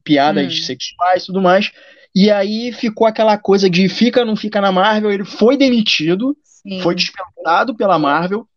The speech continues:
Speaker 1: Aí o que que a D C fez? Trouxe o cara, aí depois a Marvel
Speaker 2: Hum.
Speaker 1: virou, a, a Marvel falou assim, Não, James Gunn, chega aqui, chega aí, vamos conversar, vamos conversar. Não, não pode ficar, mas, ó, dá uma, dá uma mansada aí, não tuita mais esse tipo de coisa nunca mais, eu sei que foi há muito tempo. Então,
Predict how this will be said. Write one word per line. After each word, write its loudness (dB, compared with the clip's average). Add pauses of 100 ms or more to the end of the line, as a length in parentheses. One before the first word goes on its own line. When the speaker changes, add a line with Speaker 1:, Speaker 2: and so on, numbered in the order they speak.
(160)
Speaker 1:
Aí 0
o -10
que -10
que 0
a -2
D -2
C -6
fez? 0 (220)
Trouxe 2
o -6
cara, 0 (240)
aí 2
depois -2
a 0
Marvel 0
Speaker 2:
Hum. -8
Speaker 1:
virou, 0 (120)
a, 2
a -2
Marvel -8
falou -10
assim, -8
Não, -4 (240)
James 0
Gunn, -2
chega -2
aqui, -2
chega -4
aí, 0
vamos -6
conversar, 0
vamos -6
conversar. -4
Não, 0
não -6
pode 0
ficar, 2 (220)
mas, 2
ó, 4
dá 2
uma, -2
dá -2
uma 0
mansada 0
aí, -2
não 0
tuita -2
mais -4
esse -6
tipo -8
de -2
coisa 2
nunca 0
mais, -2
eu -2
sei -12
que -20
foi 0
há 0
muito -6
tempo. 0 (340)
Então, 2